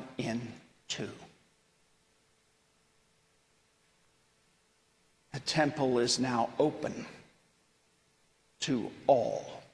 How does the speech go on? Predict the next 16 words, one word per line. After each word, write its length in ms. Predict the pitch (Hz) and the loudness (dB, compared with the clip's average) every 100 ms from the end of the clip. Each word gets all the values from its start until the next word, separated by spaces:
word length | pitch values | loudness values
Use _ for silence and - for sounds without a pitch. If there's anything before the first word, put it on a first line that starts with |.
| _ _ - | _ _ -4
who 140 | 107 | -4
believe 680 | 80 80 107 160 - - - _ _ _ _ _ _ _ _ _ _ _ _ _ _ _ _ _ _ _ _ | -2 -4 -4 -6 -10 -14 -16 _ _ _ _ _ _ _ _ _ _ _ _ _ _ _ _ _ _ _ _
because 500 | 156 - 151 135 113 | -2 8 8 10 4
of 160 | 107 | -2
Jesus 440 | 98 120 104 - - | -4 -2 -2 -2 -4
Christ. 600 | - - - - - - - - - _ _ _ _ _ _ _ _ _ _ _ _ _ _ _ _ _ _ _ _ _ _ | -2 -6 -6 -8 -10 -10 -16 -20 -20 _ _ _ _ _ _ _ _ _ _ _ _ _ _ _ _ _ _ _ _ _ _
He 680 | - 170 143 117 - - - - _ _ _ _ _ _ _ _ _ _ | 8 10 10 6 -2 -8 -14 -18 _ _ _ _ _ _ _ _ _ _
made 160 | 139 131 | 0 2
it 160 | 117 - | 2 4
possible 720 | 151 127 120 135 101 101 98 | 6 8 4 0 0 -2 -2
for 300 | - 113 - | 0 0 6
us 520 | 117 - - - - - - - _ _ _ _ _ _ _ _ _ _ | 6 8 6 6 6 2 -10 -20 _ _ _ _ _ _ _ _ _ _
to 100 | - | 0
come 420 | - 117 90 82 | 4 4 4 -2
to 140 | - 131 | -4 2
God. 380 | 151 147 - | 6 6 4